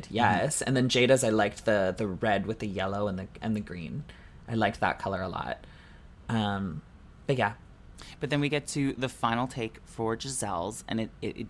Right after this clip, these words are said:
Speaker 1: it does. It lacks that second, that second of narrative, which I think,
Speaker 2: Mm-hmm.
Speaker 1: unfortunately, made the, the commercial less coherent. <laughs> Like, you're kinda like, "Wait, what's, what's going on?" <laughs>
Speaker 2: What's happening here? Um, yeah.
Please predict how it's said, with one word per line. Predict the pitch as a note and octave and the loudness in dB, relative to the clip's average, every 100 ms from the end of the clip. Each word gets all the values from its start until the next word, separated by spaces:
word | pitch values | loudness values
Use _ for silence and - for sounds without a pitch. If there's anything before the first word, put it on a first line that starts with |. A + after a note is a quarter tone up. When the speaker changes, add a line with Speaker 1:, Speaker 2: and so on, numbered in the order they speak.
| - | -6
Speaker 1:
it | A2 | -4
does. | A2+ G2+ F#2 | -2 -2 -2
It | - | -4
lacks | G2+ F#2+ - | -4 -4 -4
that | A#2 G#2 - - | 0 0 -2 -6
second, | G#2 G#2+ A2 - | -6 -4 -4 -4
that | F2 - | -4 0
second | A#2+ A2+ A#2+ | 0 2 0
of | A2+ | -2
narrative, | G#2+ G#2 F2+ F2 F2+ E2+ - | -2 -2 -2 -4 -6 -10 -12
which | A2 G#2 | -10 -6
I | G2+ | -8
think, | - C#3+ | -2 4
Speaker 2:
Mm-hmm. | D3 B2+ G#2 C#2 - _ _ - | 4 4 0 -4 -10 _ _ -4
Speaker 1:
unfortunately, | A2+ A2 G#2 - G#2 G2 G2+ | -2 -2 -4 -4 -6 -6 -6
made | G2 F2+ | -8 -8
the, | G#2 _ _ | -12 _ _
the | - | -10
commercial | - A2 G2+ G#2 | -4 -4 -4 -6
less | G2 E2+ - - - | -6 -6 -8 -12 -12
coherent. | - G2 - F2+ G#2 D3+ - - | -10 -8 -8 -8 -6 -6 -6 -4
<laughs> | C#3+ - C#3 - | -4 -4 -4 -2
Like, | C3 A#2 | 0 2
you're | A2+ | 0
kinda | - G#2+ | 2 0
like, | G#2+ A2 | 0 0
"Wait, | D3 | -2
what's, | E3 D#3+ - D3 - | 0 -4 -4 -6 -2
what's | C#3+ F4+ | -4 2
going | - G#2+ | 4 4
on?" | F2+ D#2 A#2+ - D#3 - | 4 -2 -4 -4 -6 4
<laughs> | F#3+ - G#3 | 4 6 4
Speaker 2:
What's | - F#3+ | 8 12
happening | D#4 G3 - D#3 C3 B2+ | 12 12 12 12 12 6
here? | B2 A#2 G#2+ G2 G2 F#2+ F#2 A#2 E3 - - - | 4 8 12 12 12 10 10 8 2 -4 -16 4
Um, | C#3+ C3+ B2+ A#2+ A#2 A2 A#2 - - - - - - - - - | 10 12 12 10 8 4 0 -4 -12 -20 -18 -16 -16 -18 -20 -6
yeah. | - B2+ G2+ | 4 6 6